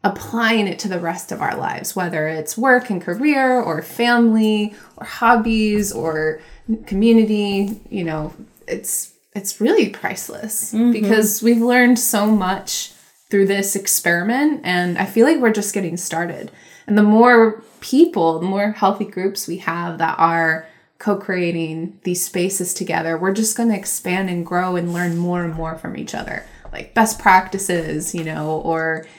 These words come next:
Speaker 1: even just sharing ideas of, like, what works, what doesn't, or creating allies from other groups too. And we've seen a lot of that at Walk With Me now, for sure. And even from our Instant Manifestation alumni. But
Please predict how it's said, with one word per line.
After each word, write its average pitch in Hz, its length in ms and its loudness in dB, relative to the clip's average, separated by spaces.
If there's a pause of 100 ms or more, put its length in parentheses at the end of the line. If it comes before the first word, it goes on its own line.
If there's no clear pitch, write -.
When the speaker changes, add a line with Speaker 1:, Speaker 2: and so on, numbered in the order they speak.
(180)
Speaker 1:
even 220 200 6
just 220 240 4
sharing 208 320 2
ideas 180 800 0
of, - 120 -14
like, - 260 -10
what 220 140 -8
works, 196 360 -4
what 196 180 -2
doesn't, 170 560 -4
or 156 340 -4 (680)
creating 220 400 6
allies 180 720 2
from 165 340 -4
other 170 320 -4
groups - 400 -8
too. 202 160 -6
And 202 180 0
we've 349 160 8
seen 523 200 2
a 311 100 4
lot 180 220 0
of 185 100 -2
that - 280 0
at 92 340 -4 (220)
Walk 202 240 4
With 247 160 -2
Me 160 120 -4
now, 135 180 -8
for - 160 -12
sure. - 500 -4
And 202 140 4
even 196 300 4
from 170 220 -4
our 156 400 -2 (220)
Instant 190 300 -4
Manifestation 170 800 -6
alumni. 165 600 0 (480)
But 175 460 0